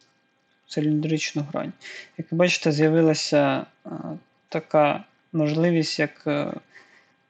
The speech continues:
створити грань по дотичній. Дотичній до цієї, якби, грані. М, також нам можна обрати ще два параметри. Ну, давайте цей, е, ну, як бачите,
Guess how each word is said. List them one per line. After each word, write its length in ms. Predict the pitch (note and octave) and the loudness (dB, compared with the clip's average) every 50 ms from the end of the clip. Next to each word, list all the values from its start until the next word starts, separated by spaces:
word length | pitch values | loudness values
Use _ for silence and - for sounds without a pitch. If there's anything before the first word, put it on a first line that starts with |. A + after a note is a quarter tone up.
| _ _ _ _ _ _ | _ _ _ _ _ _
створити 480 | - - - D#3+ D3+ D#3+ D3+ - E3 | -14 -4 0 2 2 2 4 4 2
грань 240 | D3 D3+ D#3+ D#3 D3+ | 2 4 4 4 2
по 160 | C#3+ - D#3 | 2 2 0
дотичній. 600 | D3+ D3+ D3 - - D3 C#3 - - - - F#3 - _ _ _ _ - | 2 2 0 0 0 -2 -2 -2 -4 -4 -6 -8 -10 _ _ _ _ -6
Дотичній 480 | E3 D#3 D3+ - F3 E3+ - - D#3 D3 | -4 -2 0 0 -2 -2 0 0 -2 -2
до 400 | D3 D3+ D3 D3 D3 D3+ D#3 F3 - _ _ - | 0 0 0 0 0 -2 -4 -8 -12 _ _ -12
цієї, 400 | - - D3+ D3 D3 D3 D#3+ D#3+ _ _ _ _ | -6 -2 0 0 0 0 -2 -4 _ _ _ _
якби, 340 | D#3+ D#3 E3+ F3+ F3 D#3+ E3 - _ _ _ _ _ - | -10 -10 -8 -8 -10 -10 -12 -14 _ _ _ _ _ -12
грані. 420 | D#3 C#3+ D3 D3 - D3 D#3 E3 - _ _ _ _ _ _ _ _ _ _ _ _ _ _ _ _ _ _ _ _ _ _ _ _ - | -8 -6 -4 -4 -4 -6 -8 -10 -12 _ _ _ _ _ _ _ _ _ _ _ _ _ _ _ _ _ _ _ _ _ _ _ _ -6
М, 480 | E3+ D#3+ D#3 D#3 D3+ D3+ D3+ D3+ D3 D3 - - | -4 -2 0 0 0 0 0 0 -2 -4 -4 -2
також 360 | - F#3 F3+ - E3+ D3+ D3+ | -2 0 0 0 0 0 2
нам 160 | D#3 D#3 D3+ | 4 4 4
можна 500 | D3+ D3+ D3+ D3 D3+ C#3+ C#3+ C#3+ C#3+ C#3+ - | 4 4 2 2 2 4 4 4 4 2 0
обрати 600 | D3 B2+ C3 C#3 C3+ D#3+ D3+ D3+ D3+ C#3 - - C#3+ | -2 -4 -4 -4 -4 -2 0 2 2 2 2 2 -2
ще 220 | - - - D3 | 0 0 0 0
два 220 | C#3 C#3+ D3 C#3+ | 2 2 2 2
параметри. 600 | C#3 - F3 F3 A#3+ B3+ A#3+ G#3+ - - - G3+ | 2 2 0 2 2 2 2 0 0 -2 -2 -2
Ну, 140 | G#3+ B3 B3 | 0 0 -2
давайте 420 | G3+ D#3+ D#3+ D3+ D#3 D3+ - - - | -2 -2 -4 -4 -4 -4 -6 -10 -18
цей, 220 | - - - D3 | -12 -8 -6 -6
е, 40 | - - _ - E3+ E3 E3 E3+ D#3+ E3 F3 E3 _ _ _ _ - | -8 -8 _ -16 -12 -12 -10 -10 -10 -10 -12 -14 _ _ _ _ 0
ну, 120 | D4+ C#4 | 0 2
як 120 | G#3+ E3+ D#3 | 2 2 2
бачите, 500 | E3+ E3+ D#3+ - - - D#3 D3+ D#3+ | 2 0 0 -2 -2 -4 -4 -4 -4